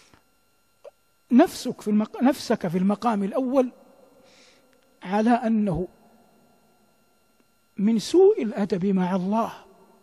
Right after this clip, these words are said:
أن تجعل لغير الله مع الله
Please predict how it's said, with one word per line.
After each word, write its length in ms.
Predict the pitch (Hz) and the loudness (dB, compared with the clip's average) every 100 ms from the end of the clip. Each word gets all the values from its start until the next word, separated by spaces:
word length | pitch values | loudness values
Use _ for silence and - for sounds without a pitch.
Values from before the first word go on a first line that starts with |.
| _ _ _ _ _ _ - | _ _ _ _ _ _ -8
أن 160 | 202 | -8
تجعل 680 | - 220 190 180 196 185 220 | -2 -4 -4 -6 -6 -6 -8
لغير 360 | 202 254 247 220 | -4 -2 -2 -4
الله 640 | 202 196 220 240 175 202 | -4 -4 -4 -4 -6 -4
مع 240 | 208 233 220 | -2 -2 -6
الله 420 | 202 226 277 | -4 -6 -6